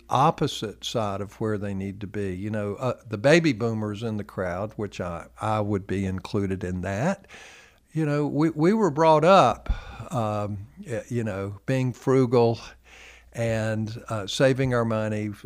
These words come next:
uh, investing, uh, a-, and, um, uh, being prepared, if you will, you know, the, the Boy Scout motto and all that. Uh, but this newer generation of folks tend to try, they're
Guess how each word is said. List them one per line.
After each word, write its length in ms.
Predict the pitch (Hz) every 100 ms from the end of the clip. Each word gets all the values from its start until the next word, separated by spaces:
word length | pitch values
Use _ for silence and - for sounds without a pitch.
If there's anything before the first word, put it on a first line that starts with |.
| -
uh, 160 | 98 87
investing, 920 | 123 113 131 127 - 123 120 113 107 - 117 -
uh, 300 | 107 101 101
a-, 320 | 127 113 -
and, 480 | 110 107 107 104 98 104 -
um, 340 | 104 95 101 95 _ - - _ _ -
uh, 180 | 104
being 400 | 101 120 131 120
prepared, 720 | 107 107 - - - 113 92 90
if 180 | -
you 100 | 104
will, 340 | 92 87 - 85
you 80 | 95
know, 180 | 87 90
the, 140 | 95 - -
the 160 | 104 98
Boy 260 | 98 113
Scout 400 | 110 - 110 92
motto 420 | 110 92 95 92
and 100 | 95
all 140 | 95 98
that. 240 | 90 - _ - - - - -
Uh, 240 | 104 95 92
but 380 | 131 127 - _
this 280 | - 131 -
newer 280 | 160 233 254
generation 1080 | 147 131 113 107 110 104 - 113 110 110 104
of 200 | 110 104
folks 560 | - 104 104 - - -
tend 560 | - - 143 135 135 -
to 580 | - 123 117 113 113 107
try, 320 | - 127 113
they're 280 | 117 113